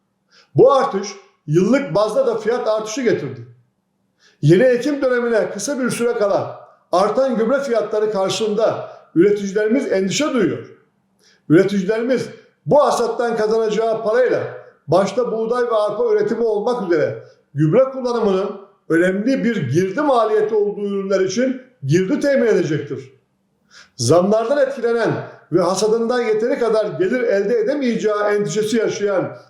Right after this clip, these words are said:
üreticilerimiz yeni sezon için nasıl girdi temin edecektir?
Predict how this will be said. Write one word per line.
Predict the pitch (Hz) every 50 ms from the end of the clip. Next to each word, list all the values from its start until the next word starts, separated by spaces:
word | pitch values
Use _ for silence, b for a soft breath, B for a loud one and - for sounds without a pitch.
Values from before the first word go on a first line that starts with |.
| B B
üreticilerimiz | - 175 196 202 202 190 190 190 196 214 214 214 220 254 269 - - - b b b b b b b
yeni | 147 165 196 247 247
sezon | - 220 214 208 247 262 247
için | - - 214 220 202 - - - - - - -
nasıl | 147 170 247 262 262 302 277 220 208
girdi | 240 233 185 214 214
temin | 190 190 185 175 170 170
edecektir? | 160 151 147 127 143 139 - - 151 127 - - - -